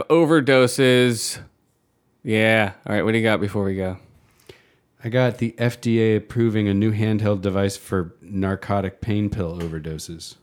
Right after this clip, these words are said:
Speaker 1: What?
Speaker 2: Yep.
Speaker 1: What's it called? Narco hand?
Speaker 2: No, the drug is called naloxone, and it completely
Speaker 1: Yo,
Speaker 2: counteracts.
Speaker 1: naloxone, get your ass over here. Right, that's gonna be a,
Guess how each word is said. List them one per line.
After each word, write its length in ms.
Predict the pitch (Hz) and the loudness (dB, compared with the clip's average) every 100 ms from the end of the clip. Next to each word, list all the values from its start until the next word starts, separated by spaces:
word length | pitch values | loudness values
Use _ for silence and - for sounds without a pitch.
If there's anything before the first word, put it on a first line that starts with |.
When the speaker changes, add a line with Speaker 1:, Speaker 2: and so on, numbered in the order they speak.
| _ | _
Speaker 1:
What? 600 | 143 175 185 170 165 - - _ _ _ _ | -10 0 2 4 4 2 -8 _ _ _ _
Speaker 2:
Yep. 300 | 104 127 - - - - - - | -2 -2 -6 -18 -20 -20 -20 -8
Speaker 1:
What's 160 | 120 123 | -6 -2
it 40 | |
called? 180 | 139 107 | 0 0
Narco 460 | 110 113 110 120 117 | 0 0 2 2 2
hand? 400 | 123 113 113 - - - - | 2 0 -2 -6 -16 -12 -4
Speaker 2:
No, 360 | 120 123 123 | 2 4 4
the 80 | 110 | 2
drug 340 | 98 117 123 117 | 0 2 2 0
is 120 | 107 | -2
called 480 | 113 107 104 101 101 | 0 2 4 4 2
naloxone, 1040 | 98 95 98 101 - - 135 139 147 156 - _ _ _ _ - | 0 0 0 0 -4 -4 0 2 0 -4 -14 _ _ _ _ -4
and 140 | 101 | -2
it 280 | 98 - _ | -2 -8 _
completely 440 | 110 101 123 113 | -4 -2 -2 -2
Speaker 1:
Yo, 60 | 110 | -2
Speaker 2:
counteracts. 840 | - 107 101 202 170 - - - - | -2 -2 0 2 0 -2 -12 -14 -8
Speaker 1:
naloxone, 800 | 269 285 294 311 311 311 302 302 | 0 4 6 4 4 4 4 6
get 220 | 403 - | 4 6
your 180 | 269 220 | 6 6
ass 240 | 196 180 214 | 6 6 6
over 260 | 196 196 | 6 6
here. 340 | 190 196 190 165 - - _ _ _ _ _ - - _ _ _ _ _ _ _ _ _ | 6 6 4 0 -12 -20 _ _ _ _ _ -20 -20 _ _ _ _ _ _ _ _ _
Right, 200 | 117 117 | -6 -4
that's 180 | 113 - | -4 0
gonna 180 | 143 127 | 0 2
be 160 | 123 | 2
a, 360 | 113 87 110 | 2 4 2